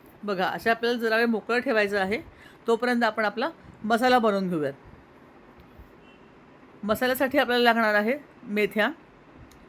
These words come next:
बडीशेप, मोहरीची डाळ आणि जिरं. आता मोहरीची डाळ आपल्याला दोन प्रमाण घ्यायचं आहे, दोन म्हणजे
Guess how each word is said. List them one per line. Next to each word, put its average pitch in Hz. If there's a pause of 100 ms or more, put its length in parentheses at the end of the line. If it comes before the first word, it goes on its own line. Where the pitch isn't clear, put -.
(200)
बडीशेप, 226 (760)
मोहरीची 226
डाळ 214 (840)
आणि 220 (340)
जिरं. 202 (580)
आता 214
मोहरीची 254
डाळ 269
आपल्याला 254
दोन 240
प्रमाण 220
घ्यायचं 185
आहे, 170
दोन 202
म्हणजे 208